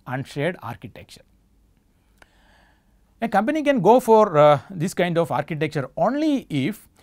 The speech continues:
there is a large demand for the product, because if this product has to be made, if they can make it in thousands, they don't mind going for a design for this one, a special design for this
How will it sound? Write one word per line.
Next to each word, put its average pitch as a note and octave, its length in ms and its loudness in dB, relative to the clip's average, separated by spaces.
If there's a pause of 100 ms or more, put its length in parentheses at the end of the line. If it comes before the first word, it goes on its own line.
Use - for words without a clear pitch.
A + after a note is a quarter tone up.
(160)
there F#3 140 0
is G3 80 -6
a G#3+ 60 2
large G3+ 400 2
demand F#3 340 2
for D#3+ 160 2
the C#3 80 -2
product, A#2 520 -4 (240)
because F3+ 360 4 (180)
if A3+ 240 2
this A3 240 -2
product F#3+ 320 4
has F#3 160 0
to - 80 -8
be F3 100 2
made, D#3 320 2
if E3+ 120 -4
they F3+ 100 0
can E3+ 160 -2
make A3 200 -2
it C4 100 -4
in A#3 100 0
thousands, E3 640 0 (560)
they G#3 80 0
don't C4+ 160 0
mind G#3 260 4
going F3 240 4
for D#3+ 300 2
a D3+ 140 -4
design D3+ 440 -4
for D3 160 -2
this B2+ 220 -6
one, C#3+ 120 -4 (380)
a D3 100 -8
special E3 380 -10
design C3 320 -8
for A#2+ 220 -8
this E3 320 -10